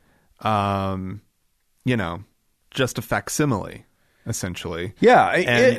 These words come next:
Speaker 2: it, you know,
Speaker 1: and,
Speaker 2: if it
Speaker 1: and
Speaker 2: were, if it actually collapsed, would they even bother? Why would they bother to rebuild it?
Speaker 1: I think they would, though.
Speaker 2: Do you?
Speaker 1: They
Speaker 2: I
Speaker 1: would build something there.
Speaker 2: They would build something.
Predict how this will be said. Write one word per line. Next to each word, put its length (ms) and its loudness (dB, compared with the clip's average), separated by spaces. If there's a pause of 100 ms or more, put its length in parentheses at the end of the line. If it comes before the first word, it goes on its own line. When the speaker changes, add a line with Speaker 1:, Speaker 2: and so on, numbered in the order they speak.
Speaker 2:
it, 100 4
you 60 6
know, 120 4
Speaker 1:
and, 100 -4
Speaker 2:
if 120 4
it 80 2
Speaker 1:
and 100 4
Speaker 2:
were, 200 2 (120)
if 180 4
it 100 6
actually 360 4
collapsed, 580 0
would 240 4
they 120 6
even 240 4
bother? 400 2
Why 260 2
would 140 4
they 100 2
bother 320 -2
to 100 -8
rebuild 460 -2
it? 240 -12
Speaker 1:
I 120 0
think 200 0
they 100 -2
would, 360 0
though. 260 -12 (160)
Speaker 2:
Do 220 0
you? 300 4 (220)
Speaker 1:
They 120 2
Speaker 2:
I 80 4
Speaker 1:
would 120 2
build 200 2
something 460 0
there. 260 0
Speaker 2:
They 80 4
would 140 4
build 180 4
something. 500 -2